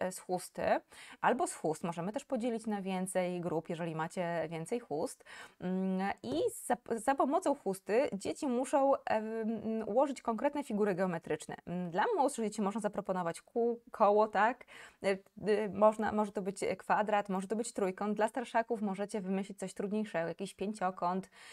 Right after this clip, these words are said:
e, sześciokąt, trapez, rąb. E, i, e, można, jeżeli, e, wasze dzieci są starsze i lubią rywalizować, albo ch-, wiecie, że sobie na to możecie pozwolić,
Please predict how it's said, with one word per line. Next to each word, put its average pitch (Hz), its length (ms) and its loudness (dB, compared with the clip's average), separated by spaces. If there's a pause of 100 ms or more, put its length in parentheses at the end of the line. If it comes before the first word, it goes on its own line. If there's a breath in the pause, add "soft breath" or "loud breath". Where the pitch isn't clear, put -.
(200 loud breath)
e, 175 300 -4
sześciokąt, 180 920 2
trapez, 180 640 4
rąb. 180 420 4 (380 loud breath)
E, 190 180 6 (100)
i, 254 340 0
e, 220 100 2
można, 214 540 2
jeżeli, 214 600 2
e, 214 40 2
wasze 220 280 0
dzieci 202 280 -4
są 180 200 -4
starsze 175 640 -2
i 202 180 -4
lubią 185 480 0
rywalizować, 175 680 2
albo 175 240 0
ch-, 170 320 -10
wiecie, 175 200 -4
że 170 60 -6
sobie 165 180 -10
na 165 80 -6
to 175 100 -6
możecie 170 320 -6
pozwolić, 170 600 -4